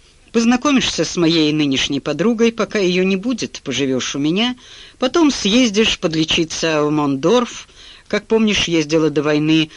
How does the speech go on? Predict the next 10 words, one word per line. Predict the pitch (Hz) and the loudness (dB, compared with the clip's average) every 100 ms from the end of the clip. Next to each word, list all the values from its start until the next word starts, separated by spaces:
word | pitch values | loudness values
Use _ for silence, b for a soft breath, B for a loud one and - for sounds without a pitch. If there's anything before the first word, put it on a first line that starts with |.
| B 160 | B -4
в | |
Виши | 147 147 139 - 226 226 | 0 0 0 2 2 2
и | - 156 151 | 0 0 0
Бад | 147 175 156 | 0 -2 0
Нойенхар». | 151 151 143 - 123 - B B B B B B B - | 0 0 -2 -6 -8 -8 B B B B B B B -8
А | 196 | -4
потом | 254 320 320 | -2 2 2
заедешь | 285 285 262 269 | 4 2 2 0
в | 240 | 0
Брюссель. | 247 247 - 190 196 | 0 -2 -2 -2 -2